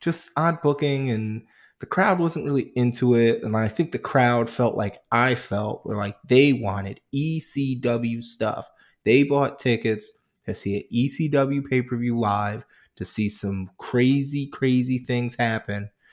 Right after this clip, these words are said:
And it didn't happen. And they were just disappointed. The, I, we'll, I mean, we'll, we'll get more into it when we go through the mat, but, like,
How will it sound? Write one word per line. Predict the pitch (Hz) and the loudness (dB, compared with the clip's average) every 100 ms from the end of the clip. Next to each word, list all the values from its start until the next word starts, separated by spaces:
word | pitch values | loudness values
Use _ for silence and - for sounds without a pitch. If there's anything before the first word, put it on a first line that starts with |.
| _ _ | _ _
And | 110 104 101 101 - _ _ - 64 - | 0 2 2 -2 -6 _ _ -20 -20 -8
it | 107 107 | -8 6
didn't | 139 135 | 6 6
happen. | 101 104 98 104 101 98 - | 2 0 0 -2 -4 -6 -8
And | 110 101 | -6 -4
they | 107 104 | 2 2
were | 104 104 104 101 - _ _ _ _ _ _ _ - | 2 -2 -4 -6 -10 _ _ _ _ _ _ _ -2
just | 101 - - - | -2 -2 -8 0
disappointed. | 110 110 - 107 95 101 - 120 | 2 2 2 0 0 -4 -10 2
The, | 131 - - - 135 | 4 4 -2 -6 -2
I, | 120 92 127 | -4 -4 4
we'll, | 135 147 131 | 6 6 4
I | 127 | 0
mean, | 120 117 | 2 2
we'll, | 120 120 - | 0 -2 -12
we'll | 131 - _ | -14 -14 _
get | - 104 | -6 -6
more | 98 107 | -8 -8
into | 104 - 101 | -6 -6 -6
it | - | -6
when | 107 | -6
we | 101 | -6
go | 107 101 | -6 -8
through | 110 107 | -8 -6
the | |
mat, | 104 104 - | -4 -6 -2
but, | 110 107 | -2 0
like, | 107 101 | -2 -2